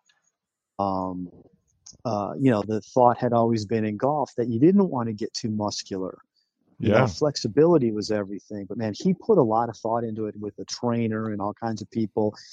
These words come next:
Speaker 1: He didn't just start eating. That's part of the story I wrote. He didn't just start, you know, having six protein shakes a day and eating two steaks and all the things that he was doing to gain weight and get bigger. Like, he, they thought that out and they had this plan to prepare him. And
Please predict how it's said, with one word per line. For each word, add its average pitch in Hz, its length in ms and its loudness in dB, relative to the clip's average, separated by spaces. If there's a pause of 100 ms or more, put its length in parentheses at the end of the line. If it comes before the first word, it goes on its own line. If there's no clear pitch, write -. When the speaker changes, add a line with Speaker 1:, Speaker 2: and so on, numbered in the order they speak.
(120)
Speaker 1:
He 151 100 4
didn't 190 160 4
just 156 140 0
start 123 300 -2
eating. 117 460 -2
That's 135 420 0
part 156 240 4
of 117 60 2
the 110 60 0
story 110 340 0
I 101 40 -2
wrote. 101 160 0
He 131 40 4
didn't 190 160 2
just 165 160 0
start, 110 240 0 (560)
you 131 120 4
know, 107 220 2 (200)
having 123 300 2
six - 360 -4
protein 113 540 -6
shakes 107 380 -10
a 104 40 -12
day 101 360 -6
and 101 120 -8
eating 110 260 -6
two 131 220 -4
steaks - 560 -4
and 98 180 -8 (480)
all 123 180 4
the 113 80 2
things 127 320 0
that 113 120 2
he 104 80 -8
was 98 220 -8
doing 117 340 0
to 104 80 -6
gain 107 340 -4
weight 107 280 0
and 101 120 -8
get 107 200 -6
bigger. 113 260 -2
Like, 101 220 -6
he, 143 180 2 (600)
they 135 280 6
thought - 460 0
that 120 220 0
out 120 340 2
and 110 100 -4
they 104 100 -4
had 120 220 -2
this 110 220 -6
plan 117 540 0
to 107 60 -4
prepare 110 520 -2
him. 110 240 -2
And 98 180 -8